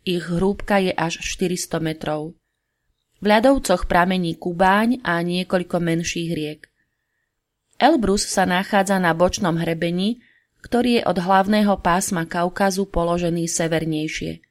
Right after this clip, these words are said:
Po hlavnom hrebení prechádza rusko-gruzínska hranica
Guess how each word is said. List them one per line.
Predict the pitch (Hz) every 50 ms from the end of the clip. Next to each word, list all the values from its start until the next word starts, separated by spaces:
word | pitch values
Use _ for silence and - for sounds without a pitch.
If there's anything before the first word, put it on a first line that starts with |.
| _ _ _ _ _ _ _ _ _
Po | - 202
hlavnom | 202 220 254 285 294 277 220 190 185 190
hrebení | 185 185 180 196 202 208 220 214
prechádza | - 185 185 180 - 190 180 175 180 170 160
rusko-gruzínska | 170 190 - - - 202 196 170 170 165 175 175 180 180 185 185 - - 175
hranica | 160 156 165 160 165 170 175 175 - - 214 233 269 -